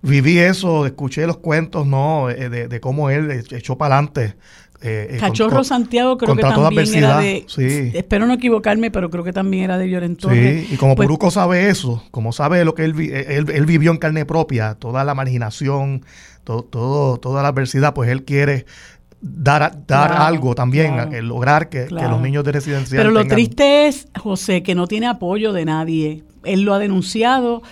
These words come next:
Speaker 2: no tiene apoyo del sector privado, no tiene apoyo del sector público. Lo más triste es del sector público, porque el sector privado no necesariamente está obligado a hacer eso, aunque yo creo que debería siempre haber un compromiso social,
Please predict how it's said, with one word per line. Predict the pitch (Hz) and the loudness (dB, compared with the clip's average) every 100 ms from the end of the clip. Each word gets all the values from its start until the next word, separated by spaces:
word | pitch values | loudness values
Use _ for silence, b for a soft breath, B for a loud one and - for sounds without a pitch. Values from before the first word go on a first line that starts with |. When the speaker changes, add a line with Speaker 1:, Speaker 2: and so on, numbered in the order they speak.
| B B B | B B B
Speaker 2:
no | 190 | -4
tiene | 190 208 | -2 -2
apoyo | 196 202 208 208 196 180 | -2 0 0 2 2 2
del | 175 175 175 170 165 - | 0 0 2 0 -2 -2
sector | 190 - 175 170 | -6 -2 -4 -2
privado, | 185 190 226 233 220 | -2 2 2 2 0
no | 190 | -4
tiene | 185 180 | -4 -4
apoyo | 185 185 185 180 | -2 -2 -2 -2
del | 175 | -4
sector | 185 170 - 170 | -6 -6 -4 -6
público. | - 220 226 214 196 202 190 | -4 -4 -2 -2 -4 -2 -2
Lo | 175 | 0
más | 202 202 | -2 -2
triste | 233 254 269 269 262 | 0 0 -2 -2 0
es | 247 208 | 0 0
del | 196 | -4
sector | - 180 - 202 | -4 -6 -6 -6
público, | - 208 202 175 175 160 | -2 -2 0 -2 -4 -6
porque | 160 | -6
el | 156 | -6
sector | 180 - 185 | -8 -8 -8
privado | 185 226 226 247 - | -4 0 0 0 -4
no | 202 190 202 | -4 -2 -2
necesariamente | 233 233 220 226 226 220 | -2 -4 -4 -4 -4 -6
está | 190 208 | -6 -4
obligado | 214 196 185 214 220 - B B B | -4 -4 -2 -2 -4 -8 B B B
a | 196 | -2
hacer | - 190 | 0 0
eso, | 214 233 208 | 0 0 -2
aunque | 170 170 | -4 -2
yo | 165 170 | -2 -2
creo | 208 226 | -2 -2
que | 202 | -2
debería | 151 165 175 165 196 214 | -8 -6 -2 0 0 -2
siempre | 240 220 214 | -4 -4 -2
haber | 202 214 | 0 -2
un | 214 | -2
compromiso | 196 185 185 196 220 | -4 -2 -2 -4 -6
social, | - 180 - 202 196 160 151 | -6 -8 -4 -2 0 2 0